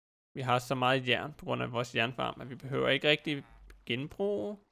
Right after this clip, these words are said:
minecartsene. Det kan vi nok godt. Det er nok også smart, at så slipper man for at, at skulle lave nye.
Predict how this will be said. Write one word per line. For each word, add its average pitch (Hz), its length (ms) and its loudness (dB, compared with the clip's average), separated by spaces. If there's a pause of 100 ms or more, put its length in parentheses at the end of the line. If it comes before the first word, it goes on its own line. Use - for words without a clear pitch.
(120)
minecartsene. 180 680 -2 (520)
Det - 120 -18
kan 127 180 0
vi 143 60 -2
nok 104 220 -4
godt. 104 240 -6
Det 131 60 -10
er 127 40 -8
nok 123 140 -4
også 139 160 -4
smart, 113 280 0
at 143 80 -10
så 135 140 -8
slipper 131 320 -4
man 123 200 -4
for 127 240 -4
at, 131 160 -4 (1900)
at 165 100 -8
skulle 131 240 -2
lave 117 120 0
nye. 117 420 -2